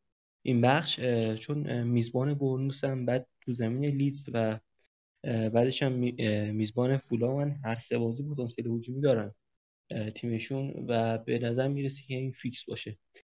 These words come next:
می‌تونه این رو با قیمت خوب پنج و نی-، پنج و نه دهم هم در نظر داشته باشه.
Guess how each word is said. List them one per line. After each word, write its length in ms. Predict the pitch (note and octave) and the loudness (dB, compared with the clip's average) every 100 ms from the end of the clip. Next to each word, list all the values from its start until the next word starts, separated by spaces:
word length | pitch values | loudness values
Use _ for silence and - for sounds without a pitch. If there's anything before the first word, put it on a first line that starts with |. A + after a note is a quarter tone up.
| _ | _
می‌تونه 280 | D#3+ D3+ D#3 | -2 0 -2
این 140 | D3 | 0
رو 80 | C#3+ | 0
با 60 | C#3 | 2
قیمت 340 | C3+ B2 A#2 | 0 0 -2
خوب 360 | D3 D3 C#3+ C#3 | -2 6 6 6
پنج 220 | A#2 A#2 | 0 0
و 40 | A2 | 0
نی-، 220 | A#2 - | -2 -6
پنج 240 | - A2+ A2+ | 0 2 4
و 40 | |
نه 180 | A#2+ A2+ - | 4 2 0
دهم 280 | A#2 B2+ C3 | -2 0 -2
هم 140 | B2+ - _ _ - | -4 -8 _ _ -4
در 100 | A2 | 0
نظر 320 | G#2+ G#2 A2 | 0 2 0
داشته 340 | G#2 G2+ - | 0 -6 -10
باشه. 140 | - | -20